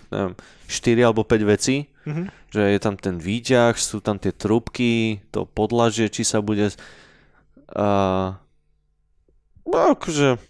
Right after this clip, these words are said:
Speaker 1: Od-, od-, neviem, či by som to nazval oddychovkou, ale, ale jednoducho dobre.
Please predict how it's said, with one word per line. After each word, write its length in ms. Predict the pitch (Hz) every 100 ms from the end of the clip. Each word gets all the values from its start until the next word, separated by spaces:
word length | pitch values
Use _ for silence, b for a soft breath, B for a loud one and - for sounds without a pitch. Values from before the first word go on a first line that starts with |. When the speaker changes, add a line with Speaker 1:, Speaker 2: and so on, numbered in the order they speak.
| _ _ _ _ _ _ _ - -
Speaker 1:
Od-, 240 | - - _ _ _ _ _ -
od-, 240 | - 120 -
neviem, 400 | 139 147 101 101
či 160 | 110
by 40 | 104
som 140 | 107
to 120 | -
nazval 440 | 104 101 104 98 98
oddychovkou, 640 | 104 127 123 - 147 151 - _ -
ale, 480 | 107 107 104 101 - _
ale 120 | - 113
jednoducho 360 | 131 143 - 117
dobre. 440 | 117 120 82